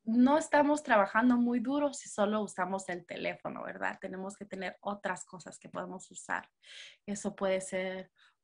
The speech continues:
un libro con sonido, eh, actividades preferidas, digamos, un snack, eh, algo para comer, burbujas, eh, quizás una bolsita que tenga cosas, eh, sensoriales, como,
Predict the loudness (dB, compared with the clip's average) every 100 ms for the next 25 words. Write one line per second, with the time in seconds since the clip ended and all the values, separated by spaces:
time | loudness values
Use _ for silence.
0 | _ 0 4 4 4 0 -4 -8 -8 -6
1 | 2 2 2 -4 -8 -14 _ _ _ _
2 | -6 -4 -2 -2 -4 -6 -4 -4 -2 -2
3 | -4 -6 -14 -10 -8 -4 -2 -2 -2 -6
4 | -18 _ _ _ _ _ -4 -2 -4 -6
5 | -8 -10 -8 -6 -4 -2 -2 -4 _ -20
6 | _ _ _ _ -4 -2 -2 -4 -6 -6
7 | -8 -12 -8 -6 -4 -2 -4 -6 _ _
8 | _ -20 -14 -2 0 0 0 -2 -2 0
9 | 0 0 -4 -16 -20 -20 _ _ -14 -12
10 | -10 -8 -4 -2 -2 -6 -10 -6 -2 0
11 | 2 2 2 -2 -4 -8 -6 -8 -10 -10
12 | -10 -8 -8 -8 -10 -12 -12 -10 -10 -14
13 | -10 -8 -6 -6 -2 -2 -2 -8 -8 -6
14 | -4 -4 -6